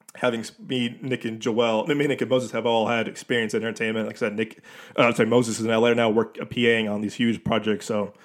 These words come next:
we're learning from him. I know I'm doing stuff for my own right now. We're learning stuff like that, where I'm learning my own stuff through work. So it just, we're all,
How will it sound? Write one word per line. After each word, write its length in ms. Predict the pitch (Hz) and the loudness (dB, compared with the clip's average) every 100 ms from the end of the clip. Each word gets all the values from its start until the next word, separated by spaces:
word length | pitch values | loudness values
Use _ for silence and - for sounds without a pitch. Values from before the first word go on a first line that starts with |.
| - - - _ - | -20 -20 -20 _ 2
we're 80 | |
learning 160 | 120 120 | 4 4
from 160 | 117 107 | 2 2
him. 320 | 120 104 98 | 2 2 -2
I 60 | 110 | -2
know 120 | 107 | 2
I'm 140 | 113 120 | 2 2
doing 180 | 120 | 0
stuff 160 | 110 117 | 0 -2
for 80 | 110 | 0
my 140 | 120 | 4
own 160 | 123 120 | 4 4
right 100 | 110 | 2
now. 140 | 104 | 0
We're 160 | 98 107 | -2 0
learning 340 | 113 113 117 - | 0 0 -2 -6
stuff 200 | 120 113 | -4 -2
like 140 | 107 | 2
that, 180 | 120 123 | 2 2
where 80 | 107 | 2
I'm 80 | |
learning 200 | 120 117 | 2 2
my 120 | 113 113 | 2 2
own 80 | |
stuff 240 | 113 123 - | 2 0 0
through 180 | 117 117 | -2 2
work. 360 | 127 107 - - - - - | 2 2 -4 -20 -20 -20 -20
So 300 | - 131 117 | -4 0 2
it 80 | 110 | 2
just, 260 | 107 110 - | 0 -6 -4
we're 180 | 120 123 | 2 6
all, 220 | 123 | 6